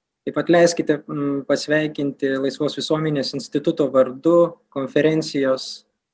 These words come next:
dalyvius, pranešėjus ir klausytojus. Tikrai malonu ją priimti kaip vieniems iš organizatorių. Konferencija rengiama išties sudėtingu laikotarpiu. Siaučia virusas, tam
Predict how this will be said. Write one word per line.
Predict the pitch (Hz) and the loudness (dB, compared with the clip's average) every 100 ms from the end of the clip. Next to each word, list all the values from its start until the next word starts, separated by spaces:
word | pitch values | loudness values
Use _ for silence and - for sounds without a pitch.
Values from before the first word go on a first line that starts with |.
| _ _ _ _ _ - | _ _ _ _ _ -4
dalyvius, | 127 156 208 180 | 2 2 2 0
pranešėjus | - 139 135 - 170 160 - | 0 0 2 4 4 4 0
ir | 139 | -4
klausytojus. | 139 135 131 190 202 185 160 160 - - - _ | -2 -2 0 -2 0 2 2 0 -4 -12 -20 _
Tikrai | - 160 151 | -4 0 2
malonu | 143 139 143 147 | 2 0 0 0
ją | 139 | 0
priimti | 131 139 156 156 143 | 0 -2 0 -2 -2
kaip | 135 123 | -2 -2
vieniems | 143 151 147 - | -2 -2 -4 -8
iš | 120 | -4
organizatorių. | 127 127 131 127 139 156 - 180 165 156 _ _ _ _ _ _ _ - | -4 -2 -2 0 -2 -2 -2 -2 -2 -4 _ _ _ _ _ _ _ 2
Konferencija | 156 156 170 208 208 190 170 | 4 6 6 6 6 6 8
rengiama | 160 151 156 170 175 170 - | 6 4 4 4 2 0 -2
išties | 160 - - 175 147 - | -6 -4 4 4 4 -2
sudėtingu | 156 143 147 190 160 131 | -4 -2 0 0 0 -2
laikotarpiu. | 127 123 127 120 120 117 - | -2 -2 -4 -4 -6 -10 -18
Siaučia | - - 143 135 127 | -12 -2 -2 0 -2
virusas, | 135 185 - 143 - - _ _ _ _ _ - | 2 2 0 -4 -6 -18 _ _ _ _ _ -2
tam | 160 | 0